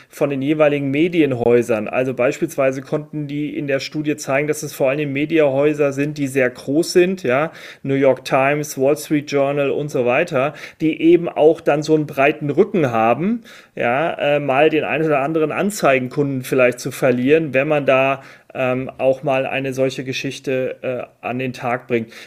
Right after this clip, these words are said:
Und ich glaube, dass es tatsächlich auch eine Frage von Ressourcen einfach ist, ja, ähm, dass wenn zunehmend leider immer mehr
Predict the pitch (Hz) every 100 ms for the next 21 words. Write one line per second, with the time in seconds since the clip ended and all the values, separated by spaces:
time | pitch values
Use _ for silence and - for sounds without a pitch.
0 | - 135 135 - 131 135 175 185 180 180
1 | - - 131 156 - 147 151 151 170 156
2 | 131 131 147 - 127 131 147 147 139 139
3 | 131 131 - 151 165 - - 113 113 -
4 | 110 - 101 - - 117 143 - - 123
5 | 123 127 123 131 143 165 165 - - _
6 | - - 175 175 170 165 151 147 151 147
7 | 151 156 151 147 151 147 135